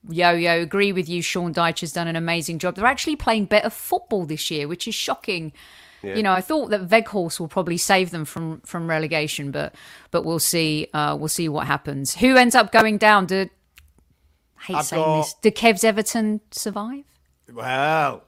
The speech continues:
Speaker 2: um, Norwich are done, right? So you've got Watford and Burnley. I actually think Burnley will finish above Watford, and I think, I think, uh, Everton stay up by a point. I'm just looking at, I'm just looking at the games to go.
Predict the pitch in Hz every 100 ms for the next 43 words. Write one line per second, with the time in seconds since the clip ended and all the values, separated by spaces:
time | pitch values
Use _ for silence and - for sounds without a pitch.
0 | _ _ _ _ _ - - - _ _
1 | - 151 147 143 - _ 165 208 160 147
2 | 131 113 87 107 135 - 147 127 147 135
3 | - - 175 143 165 143 131 120 120 151
4 | 143 151 143 117 135 135 131 120 - 123
5 | 117 107 127 127 107 127 123 - 151 -
6 | - _ _ _ _ _ _ - 117 117
7 | 117 117 117 - _ _ _ _ _ _
8 | _ _ _ 117 131 - 127 113 104 -
9 | _ _ _ _ _ _ _ 117 120 131
10 | 113 - - 113 104 104 101 113 107 104
11 | - 107 104 98 92 - 110 101 98 -
12 | - _ - 113 165 156 170 143 131 123
13 | 156 165 - 139 131 127 120 120 - 131
14 | 127 120 - 113 110 87 92